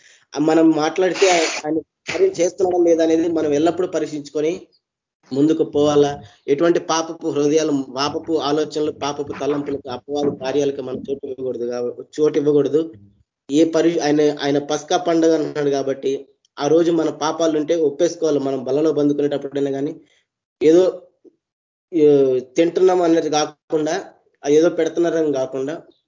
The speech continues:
దాన్ని పరిశీలించి మనం తీసుకోవాలి. ఎందుకంటే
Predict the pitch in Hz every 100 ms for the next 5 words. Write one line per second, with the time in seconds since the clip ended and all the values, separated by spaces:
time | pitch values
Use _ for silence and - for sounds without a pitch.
0 | 147 156 160 160 - 165 170 190 190 180
1 | 165 147 151 - 147 127 143 170 - 165
2 | 165 190